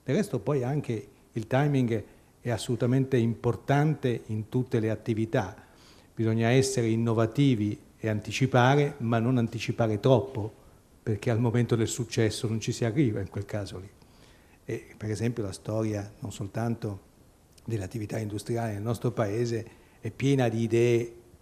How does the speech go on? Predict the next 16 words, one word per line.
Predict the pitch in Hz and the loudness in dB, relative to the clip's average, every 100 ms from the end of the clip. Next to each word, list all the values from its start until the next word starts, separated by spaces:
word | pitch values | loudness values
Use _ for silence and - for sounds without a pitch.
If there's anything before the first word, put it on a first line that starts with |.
| _ _ - | _ _ -8
precoci, | 117 - 202 - - - - _ _ _ _ _ _ | -8 0 -2 -2 -10 -14 -20 _ _ _ _ _ _
molto | - 113 - | -4 -4 -4
precoci, | 104 98 - - - | -12 -14 -18 -20 -20
insomma, | 107 - 110 - - | -18 -20 -20 -20 -20
no? | - - - - - - - _ | -20 -20 -20 -20 -20 -20 -20 _
E | - | 0
quindi | 269 269 151 | 6 8 6
credo | - 139 120 | 4 4 6
che | 143 | 4
tutto | 143 208 | 6 4
sommato | 196 233 233 269 170 | 6 6 4 4 0
abbiano | 196 196 185 180 | 2 4 4 2
sfidato | - - 202 226 254 240 254 | 0 2 6 6 4 2 0
il | 202 165 | 0 -2
conformismo | - 190 - 208 190 202 214 208 | 2 2 2 2 4 4 4 2
dell'epoca, | 208 214 214 208 - 110 101 113 113 | 0 0 2 0 0 -8 -10 -12 -16